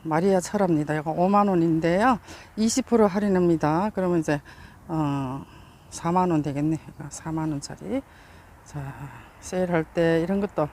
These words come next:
대품. 예, 이런 거 마음에 드시면 이런 거 하나 키워보십시오.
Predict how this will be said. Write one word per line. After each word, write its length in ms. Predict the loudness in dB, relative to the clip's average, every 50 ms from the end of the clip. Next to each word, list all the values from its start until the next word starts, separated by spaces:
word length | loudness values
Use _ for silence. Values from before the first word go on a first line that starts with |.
| -6 -4
대품. 420 | -4 -4 -4 -2 -4 -4 -4 -4 -8 -12 -20 -20 -20 -20 -20 -20 -20 -20 -20 -20 -12 -10
예, 60 | -8
이런 440 | -6 -6 -4 -4 -4 -4 -4 -4 -4
거 60 | -2
마음에 280 | -2 0 0 0 -2 -2
드시면 320 | -2 -4 -4 -4 -4 -2
이런 120 | -2 -2 -2
거 80 | -2
하나 520 | -2 -2 -2 -2 0 0 0 0 -2 -2 -4 -6
키워보십시오. 960 | -8 -8 -8 -6 -4 -6 -6 -8 -12 -8 -4 -2 0 0 2 2 2 2 0